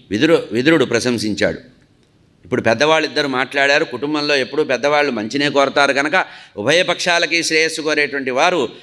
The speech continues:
వారి మాట చాలా గొప్పగా ఉంది. హితవాక్యాలు ఎంత మాత్రం కూడా అవి పక్కకు పెట్టకదగినవి కావు.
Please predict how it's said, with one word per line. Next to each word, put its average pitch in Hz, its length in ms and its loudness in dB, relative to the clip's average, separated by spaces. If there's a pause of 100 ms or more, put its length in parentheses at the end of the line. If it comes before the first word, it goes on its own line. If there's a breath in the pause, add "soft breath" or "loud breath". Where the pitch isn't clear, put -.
(120 loud breath)
వారి 135 160 0
మాట 143 320 -4
చాలా 135 160 0
గొప్పగా 131 400 -2
ఉంది. 135 200 -2
హితవాక్యాలు 147 680 0
ఎంత 123 260 -6
మాత్రం 156 540 -2
కూడా 147 300 0 (320 loud breath)
అవి 127 160 -6
పక్కకు 147 400 -4
పెట్టకదగినవి 120 640 -2
కావు. 107 420 -4